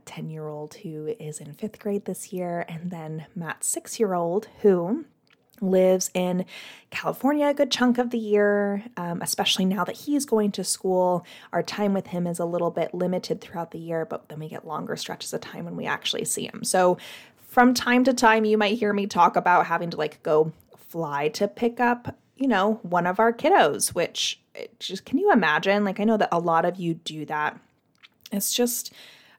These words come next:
I, that was a perspective shift for me when I started dating Matt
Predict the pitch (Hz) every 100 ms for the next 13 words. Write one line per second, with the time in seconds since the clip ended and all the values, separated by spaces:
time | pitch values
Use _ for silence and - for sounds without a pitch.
0 | _ 196 190 196 196 190 185 180 - 180
1 | 202 226 214 - 170 - 170 - 185 -
2 | 170 - - 170 170 170 185 185 175 -
3 | 165 165 160 160 165 - 170 160 160 156
4 | - _ _ _ _ _ _ 202 202 202
5 | 196 175 156 156 156